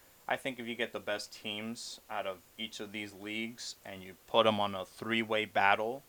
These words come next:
right? Just the, the, the top three, te-, uh, like, the top team from each of these leagues, you play 'em in a, you know,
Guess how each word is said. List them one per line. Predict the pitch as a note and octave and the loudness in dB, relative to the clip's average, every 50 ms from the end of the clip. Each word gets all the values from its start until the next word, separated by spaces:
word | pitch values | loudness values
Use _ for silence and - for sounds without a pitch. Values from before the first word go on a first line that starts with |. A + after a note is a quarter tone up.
| - - - | -20 -8 -2
right? | G#2+ G2+ G2+ G2 | 2 2 2 0
Just | - A2 - - | -2 -8 -8 -6
the, | - G#2 G2 F2+ - - | -6 -6 -6 -8 -10 -12
the, | - G2 F#2+ F2+ E2 | -10 -10 -10 -10 -10
the | - - | -12 -14
top | - - - A2 G#2 - | -8 -2 2 2 2 2
three, | - - A2 G#2 | 0 -4 -6 -6
te-, | G2+ - - - A2 - | -6 -8 -12 -12 -8 -6
uh, | G2 F#2+ F#2+ F#2 F#2 - | -4 -4 -4 -4 -6 -8
like, | F#2+ F#2+ | -8 -8
the | G2+ | -8
top | G2+ - - A#2+ A#2+ - | -6 0 4 4 4 4
team | - - A#2+ A2 | 2 -2 -6 -6
from | G#2 - A2 G#2 - | -6 -6 -10 -10 -8
each | G#2+ G#2 - - | -10 -10 -10 -10
of | A2 G2 | -10 -8
these | G2+ G2 F#2 | -8 -10 -8
leagues, | A2 A2+ A#2+ B2 B2 A#2 - - - - - - - - | -4 -2 -2 -2 -2 -4 -10 -16 -20 -20 -20 -20 -16 -12
you | - A2+ | -12 -10
play | - - A2+ G#2+ G#2+ | -4 0 2 2 2
'em | G#2 G#2 | 2 0
in | G2+ G2 G2 | -2 -4 -4
a, | F#2+ F#2+ - | -4 -6 -6
you | G2+ G2+ | -8 -8
know, | G2 F#2+ F#2 F#2 F#2 F#2 F2+ | -8 -6 -6 -6 -6 -8 -10